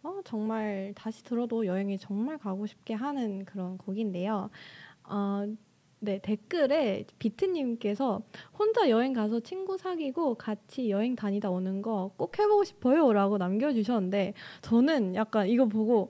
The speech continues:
약간 놀랬어요. 왜냐면 저는 외향형이긴 한데 그 거기 가서 친구 사귀는 게 신기하다라는 생각을 했어요. 어, 근데 생각해보면 되게 좀 내-, 낭만적인 일인데요. 언제 한번 비트님도 꼭 할 수 있길 바랍니다.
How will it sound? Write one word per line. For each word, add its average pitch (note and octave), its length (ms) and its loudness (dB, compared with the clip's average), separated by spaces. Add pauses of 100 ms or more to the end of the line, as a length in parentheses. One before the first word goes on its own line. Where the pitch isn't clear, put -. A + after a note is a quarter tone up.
(120)
약간 G3+ 180 -2
놀랬어요. G#3 640 2 (120)
왜냐면 G#3+ 520 2
저는 A3+ 460 2
외향형이긴 B3+ 680 0
한데 C#4 600 -4
그 B3+ 220 0
거기 B3+ 240 2
가서 A3 420 -2
친구 G#4 280 0
사귀는 F#4+ 520 0
게 G#3 260 2
신기하다라는 C#4 960 6
생각을 C4+ 380 0
했어요. G3+ 500 -4 (320)
어, C4+ 60 -2
근데 A#3 480 6 (240)
생각해보면 F#4 560 -2
되게 A3 240 0
좀 G#3+ 240 -2
내-, G3+ 180 -2
낭만적인 B3 1160 2
일인데요. A3 520 0
언제 A3 420 0
한번 G#3+ 560 0 (120)
비트님도 A3+ 680 0
꼭 C#4 260 0
할 D#4+ 120 4
수 - 180 -6
있길 G3 680 0
바랍니다. F#3 640 -4